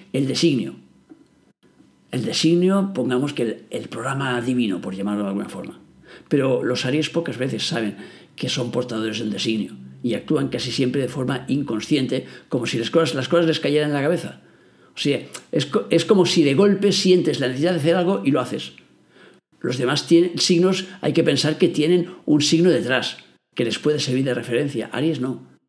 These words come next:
O sea que a Aries la información le viene, pues, del más allá. O sea que, y se la cree porque ya está, porque no hay más, porque es lo que hay. Y esto suele desconcertar mucho a los que le rodean, porque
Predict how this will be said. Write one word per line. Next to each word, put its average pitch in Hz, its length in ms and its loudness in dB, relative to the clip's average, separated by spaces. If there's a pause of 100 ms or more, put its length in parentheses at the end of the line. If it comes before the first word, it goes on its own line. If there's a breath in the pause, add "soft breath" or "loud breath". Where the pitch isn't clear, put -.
O - 160 -18
sea 107 220 -8
que 110 180 -6 (160 loud breath)
a 113 160 -6
Aries 143 260 2
la 147 60 2
información 139 540 2
le 147 100 0
viene, 170 320 2
pues, 143 160 -6
del 117 140 -4
más 156 160 -2
allá. 131 340 -4 (680 loud breath)
O - 100 -8
sea 120 300 -4
que, 120 120 -2
y - 140 -2
se 131 160 -2
la 123 120 0
cree 190 400 2
porque 113 760 -2
ya 117 80 0
está, 127 220 -4
porque 113 220 -4
no 120 40 0
hay 117 80 2
más, 95 280 -8 (120)
porque - 280 -8
es 107 100 -6
lo 107 80 -6
que - 120 -10
hay. 85 200 -10 (640 soft breath)
Y 113 80 -2
esto 131 180 0
suele 151 260 2
desconcertar 127 600 -2
mucho 135 280 -2
a - 40 0
los 135 100 -6
que - 80 -4
le 117 80 -2
rodean, 107 380 -2
porque 104 300 -4